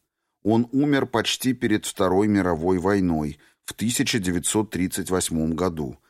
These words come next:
на горе Афонской в уделе Богородицы.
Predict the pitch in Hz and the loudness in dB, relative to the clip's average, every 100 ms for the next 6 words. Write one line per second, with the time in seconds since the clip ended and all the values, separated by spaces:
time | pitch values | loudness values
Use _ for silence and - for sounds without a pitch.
0 | _ 85 90 78 85 92 104 95 95 - | _ -4 -2 0 0 2 0 -2 -6 -2
1 | 110 90 - - 50 - _ 80 82 76 | -2 0 -4 -8 -10 -14 _ -4 -2 0
2 | 76 85 87 78 82 90 82 67 - - | 0 0 0 0 0 0 0 -4 -6 -8
3 | - | -8